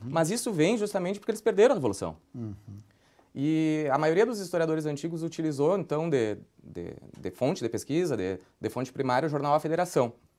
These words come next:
Speaker 1: que era um jornal redigido por Júlio de Castilhos.
Speaker 2: É.
Speaker 1: Então a gente tem toda a base de, da história num jornal que, se a gente fosse dizer nos dias de hoje, era um jornal praticamente fake news, porque era o, era o próprio presidente narrando a história que ele queria que viesse a acontecer.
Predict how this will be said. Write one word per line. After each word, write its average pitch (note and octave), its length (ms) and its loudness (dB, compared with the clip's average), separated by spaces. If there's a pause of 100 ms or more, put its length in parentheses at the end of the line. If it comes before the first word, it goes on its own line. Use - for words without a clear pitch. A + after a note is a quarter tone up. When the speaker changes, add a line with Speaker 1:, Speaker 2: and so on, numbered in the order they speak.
(340)
Speaker 1:
que - 80 -2
era B2 80 4
um C#3 60 2
jornal C3+ 500 0 (540)
redigido B2+ 480 -2
por D#3+ 160 -2
Júlio C#3+ 160 -4
de D#3 60 2
Castilhos. C3+ 480 -4 (320)
Speaker 2:
É. - 40 -20 (200)
Speaker 1:
Então E3 120 2
a F#3 60 2
gente G#3 180 -2
tem G#3+ 160 2
toda B3 220 4
a E4 60 6
base A3 260 6
de, F#3+ 140 -2
da E3+ 160 0
história E3+ 500 2 (300)
num G3+ 120 0
jornal G3+ 360 4
que, - 80 -12
se - 100 -4
a F3 60 2
gente G3 160 -4
fosse F#3+ 180 -2
dizer E3+ 160 -2
nos F3+ 100 -2
dias F3 160 0
de G3 80 2
hoje, G3+ 280 2
era B3+ 80 -4
um C#4 40 -4
jornal G#3+ 280 0
praticamente G#3 480 -4
fake D4 200 -6
news, F#4 240 -2
porque - 200 -4
era C#3+ 160 6
o, D#3 200 0
era C#3+ 140 2
o C#3 40 -2
próprio F#3 200 4
presidente F#3+ 580 0 (800)
narrando D3+ 380 0
a - 20 0
história D3+ 300 0
que D#3+ 80 -4
ele D3+ 80 -4
queria C#3 240 0
que C#3+ 80 -10
viesse C#3 240 -4
a - 20 -6
acontecer. C#3 460 -6